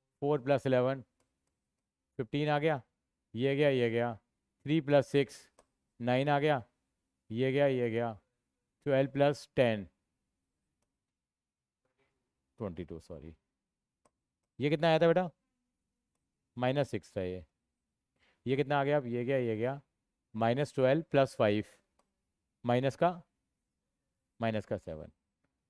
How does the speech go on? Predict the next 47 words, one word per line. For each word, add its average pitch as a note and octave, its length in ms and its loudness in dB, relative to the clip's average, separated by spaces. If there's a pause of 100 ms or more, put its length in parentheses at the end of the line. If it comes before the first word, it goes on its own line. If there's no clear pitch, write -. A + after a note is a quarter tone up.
ये D3 140 0
निकल D#3 200 2
के E3 80 6
आ D#3+ 60 8
गया E3+ 140 2
मेरे E3+ 160 2
पास। D3+ 280 0 (580)
ये D3 100 4
मैंने D#3+ 180 4
क्या E3 100 4
निकाले D#3+ 300 6
हैं E3 200 -2 (1080)
वो F3+ 80 8
नहीं G3 120 6
करा, E3+ 160 10
मैं F3 120 6
करूँगा D#3+ 260 8
आप, A2 120 4
आपके A#2 240 2
सामने A#2+ 300 0
करूँगा। F#2+ 300 -2 (260)
तो E3+ 200 2
ये D3+ 160 4
चार F3+ 300 8
पे G#3 80 6
टारगेट F#3+ 320 8
कर E3+ 100 8
लेते D#3+ 140 4
हैं, F#3 60 4
बाकी D#3+ 200 8
सबको F3 220 4
छोड़ो A#2+ 280 2
हमारे G#2+ 220 2
पास। G#2 260 0 (340)
ये C3 80 2
होता D3 140 2
है - 20 0
ना F#3+ 80 4
प्लस D#3+ 280 6
माइनस, D3+ 300 2
प्लस D3 320 2
माइनस, C#3+ 320 0
प्लस C#3 300 0
माइनस, C3+ 320 0
प्लस C3 300 0
माइनस, B2 280 -2
प्लस, G2 280 0